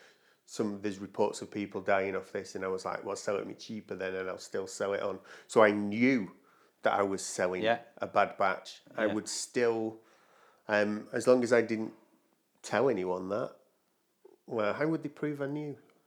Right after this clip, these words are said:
Speaker 2: Yeah.
Speaker 1: I'm just trying to think. So, th-, so if I, if I pretended I didn't know, I'd get away with it and just be done for selling drugs,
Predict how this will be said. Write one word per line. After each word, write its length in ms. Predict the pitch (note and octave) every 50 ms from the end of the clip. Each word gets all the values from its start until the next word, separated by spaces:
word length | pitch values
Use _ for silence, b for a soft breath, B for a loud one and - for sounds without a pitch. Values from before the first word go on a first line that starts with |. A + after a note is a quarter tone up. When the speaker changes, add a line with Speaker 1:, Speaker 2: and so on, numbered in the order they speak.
| B B B B B
Speaker 2:
Yeah. 120 | D#3+ C#3+
Speaker 1:
I'm 80 | D3+ D#3
just 160 | E3 F#3 F3 -
trying 120 | G3 E3 C#3
to 40 |
think. 280 | C#3 - F3+ - - C3
So, 160 | - - E3+ D#3
th-, 260 | - D3 - - D3
so 460 | - - - E3 D3+ D#3 D3+ D3 - - -
if 200 | - D#3+ D3 D3
I, 160 | D#3 D3+ D#3 D3+ - - - -
if 200 | D3 D#3 D3 C#3+
I 100 | D3 C#3
pretended 540 | C#3 - C#3+ - - E3 D#3 D#3 B2+ A#2 A2+
I 60 | A#2
didn't 300 | A2+ - A#2+ A2+ A#2 -
know, 200 | - G#2+ G2 F#2+ G2+
I'd 180 | G2+ G2 -
get 140 | - - -
away 220 | G#2+ G#2+ G2+ G2+ G2
with 160 | G2 F#2+ F#2+
it 100 | - -
and 180 | - G2+ G2
just 260 | F#2+ A#2 A2 - - -
be 80 | G#2+
done 200 | F#2+ F#2+ F2+ F#2
for 140 | - - F#2+
selling 360 | - - G2 F#2+ F#2 F#2 F2+
drugs, 440 | D#2+ F#2+ F2 F2+ - - - - -